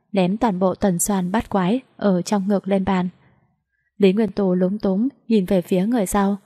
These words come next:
ngay sau đó nhẹ nhàng đưa tới một ánh mắt. Lý Nguyên Tô lập tức hiểu ngầm lui ra, trong lòng không quên suy nghĩ. Vị phu nhân mà tổng giám đốc mới cưới không lâu, thật sự rất can đảm, cá tính nóng nảy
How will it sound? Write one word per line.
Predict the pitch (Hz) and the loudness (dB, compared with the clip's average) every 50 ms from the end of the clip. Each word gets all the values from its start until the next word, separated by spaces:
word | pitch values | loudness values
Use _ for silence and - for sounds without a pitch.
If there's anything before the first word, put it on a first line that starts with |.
| _ _ _ _ _ _ _ - | _ _ _ _ _ _ _ -6
ngay | - 190 175 | -4 -2 -2
sau | - 190 185 | 0 -2 -2
đó | 180 180 175 170 | 0 0 0 0
nhẹ | 220 226 247 208 180 | 0 0 0 0 0
nhàng | 185 196 185 180 170 170 - _ | 0 0 0 0 -2 -4 -6 _
đưa | - 220 214 | 2 2 2
tới | - - 196 180 185 214 | 2 2 0 0 2 2
một | 247 254 226 - | 2 0 0 0
ánh | - 190 185 196 214 | -2 -2 -2 0 0
mắt. | 233 269 - _ _ _ _ _ _ _ _ _ _ _ _ _ - | 0 -2 -2 _ _ _ _ _ _ _ _ _ _ _ _ _ -4
Lý | 185 185 180 | 0 0 2
Nguyên | 190 226 208 190 | 2 0 0 0
Tô | - 196 185 185 | 0 0 2 2
lập | 180 180 175 - - | 2 0 -2 -2 0
tức | 226 254 269 - - _ | 0 0 0 0 -6 _
hiểu | - 233 226 190 170 | -2 0 0 0 0
ngầm | 160 190 190 180 175 170 - - | -2 -2 -2 -2 -2 -4 -4 0
lui | 202 202 208 196 | 2 2 2 2
ra, | - 208 196 196 202 - _ _ _ _ _ | 2 0 -2 -2 -4 -6 _ _ _ _ _
trong | - 262 254 233 | -2 0 0 0
lòng | 226 196 175 170 - | 0 0 -2 -4 -6
không | - 214 190 175 | -4 -4 -4 -2
quên | - 202 190 185 175 | 0 0 0 0 0
suy | - - 190 | 0 0 0
nghĩ. | 175 175 190 214 240 277 269 _ _ _ _ _ _ _ _ _ _ _ _ _ _ _ _ _ - 196 | 0 0 0 2 0 0 -2 _ _ _ _ _ _ _ _ _ _ _ _ _ _ _ _ _ -2 2
Vị | 208 196 165 156 | 2 2 2 2
phu | - 214 202 | 0 0 0
nhân | 196 196 190 185 185 | 0 2 0 0 0
mà | 180 175 | -2 -2
tổng | - 196 180 175 | -2 -2 -2 -2
giám | 175 - 180 175 196 | -2 -4 -2 -2 0
đốc | 226 262 269 - | 0 -2 -2 0
mới | 220 202 190 | -2 -2 -2
cưới | 190 - 190 180 | 0 0 0 0
không | 185 - 240 196 196 | 0 -2 -4 -2 0
lâu, | 208 196 190 196 196 - _ _ _ _ - | 2 2 2 2 0 -4 _ _ _ _ -2
thật | - 208 | -2 -2
sự | 190 - - 196 180 - | 0 0 0 0 0 0
rất | - 262 - - | 0 -2 -2 -2
can | - - 202 190 | -2 -2 0 2
đảm, | 202 196 180 165 165 - _ _ _ _ _ _ _ - | 0 0 0 -2 -4 -8 _ _ _ _ _ _ _ -2
cá | 214 208 | -2 0
tính | - 208 190 190 202 214 | 2 2 2 2 2 2
nóng | 208 190 214 233 | 0 0 2 2
nảy | 247 220 175 160 | 2 2 2 2